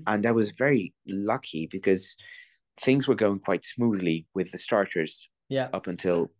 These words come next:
Speaker 1: the World Cup. Uh, but now, yeah, I mean, and, and still, I don't think that I will have players coming in.
Speaker 2: Mm-hmm.
Speaker 1: It's, it's quite rare, like the Wilson case. But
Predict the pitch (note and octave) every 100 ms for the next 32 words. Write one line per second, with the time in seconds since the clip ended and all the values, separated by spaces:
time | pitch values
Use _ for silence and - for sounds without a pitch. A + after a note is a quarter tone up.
0 | _ - D#2+ A1+ G2+ G#2 - - C#2 -
1 | - _ - - - _ _ _ _ -
2 | - - A#2 A2 - - A#2+ - C#3 B2
3 | G2 F#2 - - _ _ _ _ _ -
4 | A#2+ F#2 A#2+ C3+ C3+ C#3+ D#3+ D#3 C#4 E3
5 | F#2+ C3 C3 B2 A2+ G2+ G#2 F#2+ A2 -
6 | A2 G2+ F2 F2 - F2+ F#2+ G#2 D2 -
7 | _ _ B2+ A#2 A#2 A2+ - - - -
8 | _ _ - - A2+ F#2 - - A2 A#2
9 | A#2 D#2+ D2+ - _ _ _ _ _ E2+
10 | F2+ - F2+ G2+ G#2 - E2 - D#2 D2+
11 | - G2+